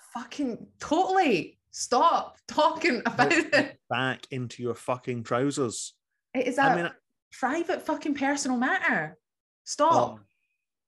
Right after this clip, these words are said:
Speaker 2: It's like, see, in the left today, you cannot start up a conversation about big issues, the European Union, nato, you know, the, the, the tendency to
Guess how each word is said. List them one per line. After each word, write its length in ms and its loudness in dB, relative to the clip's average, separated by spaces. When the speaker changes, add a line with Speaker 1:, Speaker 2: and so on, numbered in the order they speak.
Speaker 2:
It's 300 -2
like, 420 0
see, 280 -2
in 80 -4
the 80 2
left 380 0
today, 360 -14
you 200 -20
cannot 680 -2
start 360 -2
up 100 -12
a 60 -16
conversation 880 -8
about 400 -8
big 320 0
issues, 720 -8
the 80 -10
European 460 0
Union, 400 -8
nato, 680 -6
you 140 -2
know, 280 -2
the, 320 -2
the, 160 -8
the 120 -12
tendency 500 -4
to 300 -8